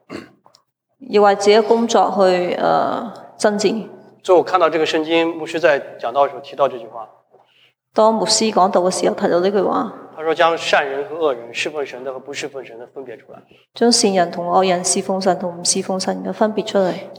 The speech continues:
Speaker 2: 那個時候我開車。
Speaker 1: 嗰陣時我開車。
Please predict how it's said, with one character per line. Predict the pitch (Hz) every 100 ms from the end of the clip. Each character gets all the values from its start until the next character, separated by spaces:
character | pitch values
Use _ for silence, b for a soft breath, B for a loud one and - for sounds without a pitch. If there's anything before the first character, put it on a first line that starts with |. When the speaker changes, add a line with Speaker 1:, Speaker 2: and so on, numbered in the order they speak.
| - _ _ _ _ _
Speaker 2:
那 | 185 190
個 | 160
時 | -
候 | 139 147
我 | 123
開 | 151
車。 | 147 165 156 - - - _ _ _
Speaker 1:
嗰 | - 226
陣 | 220
時 | 214
我 | 196
開 | 202
車。 | 202 208